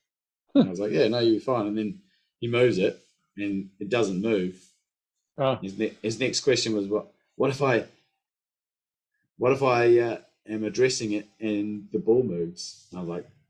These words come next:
Speaker 1: "Well, if you cause it to move, it's a penalty. If you don't cause it to move, then you're fine." "Oh, okay." You know, just as normal. <laughs>
Speaker 2: Yeah.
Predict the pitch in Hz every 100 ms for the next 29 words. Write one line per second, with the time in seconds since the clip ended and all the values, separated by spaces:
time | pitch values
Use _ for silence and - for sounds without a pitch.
0 | _ 71 80 90 73 - 95 87 104 101
1 | 101 120 117 - 85 87 107 101 - -
2 | - 85 107 127 - 69 95 98 - 95
3 | 90 95 87 101 131 110 92 104 101 107
4 | 131 123 - - - - - 117 101 101
5 | - 73 101 - - 87 98 113 113 107
6 | 113 107 95 110 131 76 76 - - -
7 | _ _ - 135 117